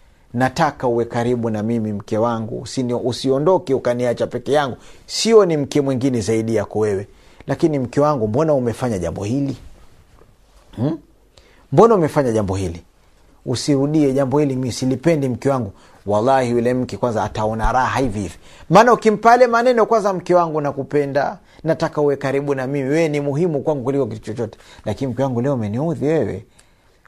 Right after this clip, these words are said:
Kwanza pale ukimwambia vile, yule mwana utamwona asogea yule. Asogea, amba kama atajibwaga hapo kwenye mapaja, amba kifuani, "Wasemaje mume wangu, mmekuudhi na nini?" Ambia, "Leo bwana, ule mchuzi uliopika," au alipokuja,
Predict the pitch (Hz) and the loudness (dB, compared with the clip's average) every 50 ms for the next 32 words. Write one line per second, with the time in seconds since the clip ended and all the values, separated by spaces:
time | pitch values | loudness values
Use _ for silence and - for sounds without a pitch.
0 | _ - - 147 123 139 127 147 131 107 127 127 127 131 127 139 147 139 127 123 | _ 0 0 0 0 0 -2 -2 -2 -2 -2 0 0 0 0 2 2 2 2 0
1 | 123 127 117 113 104 92 - 110 104 110 113 107 98 101 101 - - - 113 113 | 0 0 0 0 -2 -2 -2 -2 0 0 0 0 0 0 -2 -2 -4 -4 -2 -2
2 | 117 110 95 90 - - - - - - - - - _ _ - - _ _ _ | 0 -2 -2 -2 -4 -8 -12 -16 -20 -20 -20 -20 -20 _ _ -20 -20 _ _ _
3 | - - _ _ _ _ - _ _ - 107 101 - - 104 95 101 127 131 123 | -20 -20 _ _ _ _ -20 _ _ -4 -4 -2 -2 -4 -6 -4 0 2 2 2
4 | 117 113 110 113 101 101 104 98 101 98 - 110 104 101 98 95 - 101 101 104 | 4 2 2 2 2 0 -2 -2 -4 -4 -4 -4 -2 -2 -4 -4 -4 -6 -4 -4
5 | 110 110 104 110 113 113 113 113 117 110 - 113 110 113 120 117 110 107 - 135 | -2 -2 -2 0 0 0 0 -2 -4 -4 -4 -4 -2 -2 -2 -2 -2 0 0 0
6 | 127 127 127 120 117 113 117 113 107 113 117 107 - 110 139 143 143 135 131 123 | 2 2 2 0 0 -2 -4 -6 -8 -10 -14 -8 -2 0 2 2 2 0 -4 -10
7 | - - - - - 113 113 107 - 135 131 139 143 139 131 135 131 127 123 120 | -14 -18 -20 -12 -8 -6 -4 -4 -2 -2 0 0 0 0 0 -2 -2 -4 -4 -2
8 | 127 131 135 131 127 117 120 123 123 123 - - 127 127 123 113 123 123 120 123 | -2 -2 -2 -2 -2 -4 -4 -4 -4 -6 -6 -4 -4 -4 -4 -4 -4 -4 -4 -2
9 | 127 135 127 110 101 - - - - - - - - 101 113 117 - 113 110 120 | -2 -2 -4 -4 -6 -8 -12 -20 -20 -20 -16 -12 -8 -6 -2 0 0 2 2 2
10 | 127 117 110 110 117 120 117 110 104 104 107 107 110 107 104 104 - 117 101 90 | 2 0 0 0 -2 -2 -2 -2 -2 -2 -2 -2 -2 -4 -4 -6 -6 -8 -6 -6
11 | 104 107 107 104 110 107 104 - 135 120 - - 80 - - - - - - _ | -4 -4 -2 -2 -2 -2 -2 -2 -4 -4 -4 -6 -8 -8 -10 -18 -20 -20 -6 _
12 | - 127 139 135 127 - - 117 120 117 120 117 120 113 117 110 - - 127 120 | 2 2 4 4 2 2 0 0 0 2 0 -2 -2 -2 -4 -2 -2 -4 -2 2
13 | 120 123 117 110 110 | 2 2 2 0 -2